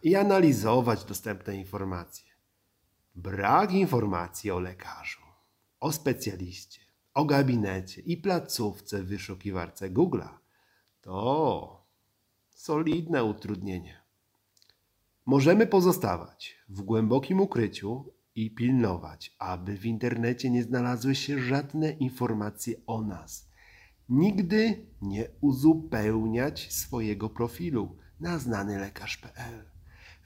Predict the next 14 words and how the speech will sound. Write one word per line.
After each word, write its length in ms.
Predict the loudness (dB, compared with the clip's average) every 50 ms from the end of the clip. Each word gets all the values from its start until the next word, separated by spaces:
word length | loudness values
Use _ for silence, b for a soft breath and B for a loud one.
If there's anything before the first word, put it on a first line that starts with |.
| -12
W 60 | -6 -4
miejscu 360 | -2 -2 -2 -4 -6 -8 -8
pracy 580 | -8 -6 -6 -6 -6 -6 -6 -6 -6 -6 -6
nie 200 | -6 -6 -6 -6
godzić 560 | -8 -8 -8 -8 -8 -8 -10 -12 -12 -12 -10 -10
się 100 | -10 -10
na 120 | -12 -16
publikację 680 | -16 -18 -20 -20 -20 -18 -16 -16 -14 -14 -14 -16 -16
wizerunku. 600 | -18 -20 -16 -12 -10 -10 -8 -8 -8 -8 -10 -10 -12 B B B B B B B B
Nie 140 | 6 6
zakładać 580 | 8 8 8 8 10 10 10 10 10 10 8 8
żadnych 360 | 8 6 6 8 6 6 6
mediów 300 | 6 6 6 6 4 4
społecznościowych. 840 | 2 -4 -6 -6 -6 -6 -10 -12 -12 -10 -8 -8 -8 -8 -12 -16 -20